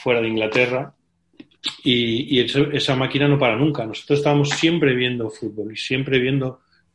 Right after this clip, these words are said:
el fútbol que hay que ver y las ligas que hay que ver y los torneos que hay que ver. Entonces, la máquina, digamos, de, de, de mirar lo que hay nunca para.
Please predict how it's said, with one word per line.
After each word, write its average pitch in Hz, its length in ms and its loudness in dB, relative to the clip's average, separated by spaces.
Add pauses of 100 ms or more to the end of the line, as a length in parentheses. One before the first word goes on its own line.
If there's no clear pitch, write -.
el 127 200 -6
fútbol 131 300 0
que 127 80 0
hay 117 80 0
que 113 120 0
ver 139 420 0
y 113 160 0
las 104 220 -2
ligas 123 260 0
que 123 100 -2
hay 117 60 0
que 113 140 -2
ver 139 320 2
y 113 40 -2
los 113 280 -8
torneos 113 380 -4
que 117 100 -6
hay 107 80 -6
que 104 120 -4
ver. 101 180 -4
Entonces, 107 500 -10 (720)
la 120 160 -2
máquina, 147 500 2
digamos, 139 460 2
de, 127 460 2
de, 123 480 -2 (220)
de 120 100 -2
mirar 120 340 2 (540)
lo 120 220 -6
que 120 160 -2
hay 143 260 4 (460)
nunca 135 460 0
para. 104 320 -2